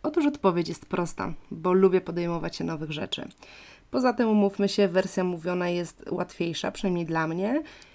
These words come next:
a dla Was, mam nadzieję, będzie przyjemniejsza do odsłuchu, tak więc zapraszam.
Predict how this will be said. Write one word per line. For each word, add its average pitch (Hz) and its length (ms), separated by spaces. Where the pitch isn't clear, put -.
a 175 100
dla 190 200
Was, 208 160
mam 180 180
nadzieję, 175 360
będzie 170 260
przyjemniejsza 190 640
do 165 160
odsłuchu, 170 500
tak 196 260
więc 180 160
zapraszam. 196 600